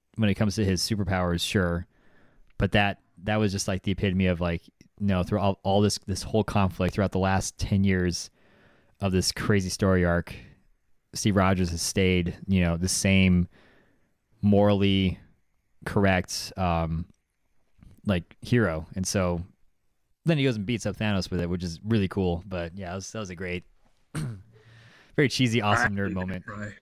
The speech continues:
Speaker 2: <laughs> I
Speaker 1: Um,
Speaker 2: actually did cry when I saw him lift the hammer.
Speaker 1: Yeah, I mean, I, I got, I got teared up. I was like, "Oh,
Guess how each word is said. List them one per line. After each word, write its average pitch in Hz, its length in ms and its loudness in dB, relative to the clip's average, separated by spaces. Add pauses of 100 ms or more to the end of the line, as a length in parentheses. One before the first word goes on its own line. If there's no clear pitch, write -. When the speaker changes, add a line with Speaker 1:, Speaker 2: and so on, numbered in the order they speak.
(340)
Speaker 2:
<laughs> - 20 -20 (1800)
I - 100 -12
Speaker 1:
Um, 101 160 0
Speaker 2:
actually 117 320 0
did 113 240 0
cry 107 160 -6
when 107 140 -4
I 104 60 -2
saw 107 180 -6
him 104 140 0
lift 104 120 -2
the 104 100 -4
hammer. 104 360 -2 (120)
Speaker 1:
Yeah, 101 380 -2
I 113 40 -10
mean, 120 120 2
I, 127 220 0
I 123 40 0
got, 113 220 0
I 104 100 0
got 98 120 0
teared 95 200 -4
up. 92 120 -2
I 98 40 -4
was 113 80 -4
like, 117 100 -2
"Oh, 208 220 -2